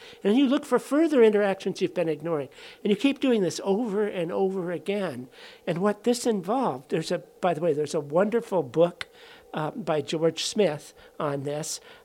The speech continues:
uh, and you can also look up his papers on the Stanford Archive, uh, that, uh, talks about over, over and over again,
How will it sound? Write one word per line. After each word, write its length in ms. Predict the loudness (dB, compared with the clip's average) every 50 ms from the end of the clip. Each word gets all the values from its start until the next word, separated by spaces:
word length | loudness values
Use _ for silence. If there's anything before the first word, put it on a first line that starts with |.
| -8 -4
uh, 280 | -2 -2 -2 -2 -4 -4
and 180 | -2 -2 0 0
you 80 | -2
can 140 | -2 0 2
also 280 | 2 2 2 2 0 0
look 240 | 2 0 0 0 -2
up 200 | -4 -4 -4 -10 _ -20 -20 -20 -18 -8
his 400 | -4 -2 -2 -2 -4 -8 -10 -12 -18 -20 -20 -20 -12 2
papers 440 | 6 6 6 6 6 2 0 2 0
on 160 | 0 0 0
the 80 | -4
Stanford 500 | -6 -2 0 2 2 2 2 2 0 2
Archive, 600 | 2 2 0 0 -2 -4 -6 -4 -4 -8 -10 -14 -20 -20 -20 -20 -20 -20 _ _ -8 -4
uh, 320 | -2 0 0 0 -2 -4 -6 -10 -20 -20 -20 -20 -20 -20 -20 _ _ -16
that, 460 | -4 0 0 0 0 0 -4 -8 -12 -12 -8
uh, 300 | -4 -4 -4 -4 -6 -10 -12 -20 -20 -20 -20 -16 -8
talks 380 | 0 2 2 2 2 0 -2 0
about 340 | 0 2 0 0 0 -4 -8 _ _ _ _ _ _ _ _ _ -20 -20 _ -20 -20 -20 -20 -20 -20 -20 -16 -4 0
over, 460 | 2 4 4 2 2 0 0 -2 -2 2
over 520 | 4 6 8 8 6 6 4 4 2 2
and 100 | 2 2
over 300 | 4 4 4 4 4 0
again, 420 | -2 0 -2 -4 -2 -2 -6 -8